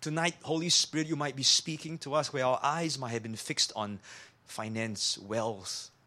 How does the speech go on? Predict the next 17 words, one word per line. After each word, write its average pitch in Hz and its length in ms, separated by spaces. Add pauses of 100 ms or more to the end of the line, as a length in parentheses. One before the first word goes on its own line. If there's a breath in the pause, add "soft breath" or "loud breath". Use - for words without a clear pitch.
(160)
money 110 280
matters, 101 440
and 85 140
so - 160
on. 82 160 (1700 soft breath)
Lord, 120 200
will 117 160
you 127 220 (500)
reveal 131 520
yourself 110 500
afresh 98 420
again? 90 300
Let 143 100
your 123 120
grace 131 420
just - 240
come, 110 300